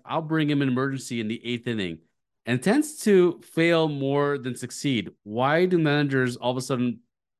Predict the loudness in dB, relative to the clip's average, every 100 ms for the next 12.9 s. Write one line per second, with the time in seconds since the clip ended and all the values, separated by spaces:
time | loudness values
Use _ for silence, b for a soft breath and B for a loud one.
0 | _ _ -4 -2 -2 -4 -2 0 0 -4
1 | -4 -6 -8 _ _ _ -2 2 4 4
2 | 4 4 2 0 -2 -2 -6 -8 -4 -2
3 | -2 -2 -2 -4 -4 -2 0 0 0 0
4 | 0 -2 -6 b _ -2 0 0 -2 -2
5 | -2 -4 -4 -6 -6 -4 -4 -2 -4 -4
6 | -6 -6 -6 -10 -10 -12 -10 -4 -2 -4
7 | B B 0 2 2 0 0 -2 -2 0
8 | -2 -2 0 0 -2 _ _ -6 -4 -2
9 | -2 -2 -4 -6 -8 -2 0 0 0 0
10 | 0 0 -4 -2 0 2 2 0 0 _
11 | _ _ -4 -2 0 -4 -4 -8 -8 -12
12 | -10 -4 0 0 0 -4 -12 -14